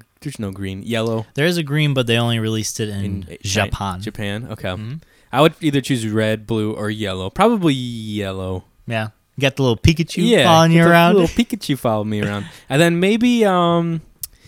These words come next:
Speaker 1: trying to think of a game that's got great playback. It's gotta be something like, um, I don't know, like,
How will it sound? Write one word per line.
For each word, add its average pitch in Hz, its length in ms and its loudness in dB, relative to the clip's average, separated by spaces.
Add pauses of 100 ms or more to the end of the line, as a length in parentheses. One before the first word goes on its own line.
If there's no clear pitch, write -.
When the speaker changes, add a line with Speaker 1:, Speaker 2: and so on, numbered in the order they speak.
(180)
Speaker 1:
trying 202 180 0
to 196 60 2
think 175 180 -2
of 135 100 -2
a 127 60 0
game 117 180 -2
that's 110 160 -6
got 107 220 -4
great 107 320 -6
playback. 95 1040 -8 (520)
It's 156 160 -4
gotta 202 200 2
be 151 100 0
something 131 560 -2
like, 101 300 -6
um, 95 560 -8 (1300)
I 147 80 -12
don't 180 120 -6
know, 151 340 -4
like, 123 260 -6